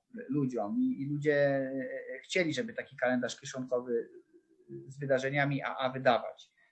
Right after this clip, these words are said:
W związku z tym tak jest. Więc nie ma mowy o tym, żeby coś się odbyło poza jakby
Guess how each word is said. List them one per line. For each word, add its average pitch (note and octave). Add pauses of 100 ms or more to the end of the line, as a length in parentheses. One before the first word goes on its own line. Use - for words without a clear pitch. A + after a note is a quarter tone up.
(200)
W -
związku D#3+
z -
tym F3
tak C#3+
jest. A#2+
Więc E3+ (300)
nie F3+
ma A#3
mowy C#4
o A3
tym, G#3+
żeby F#3
coś A3
się F#3+
odbyło E3+
poza G3+ (300)
jakby D#3+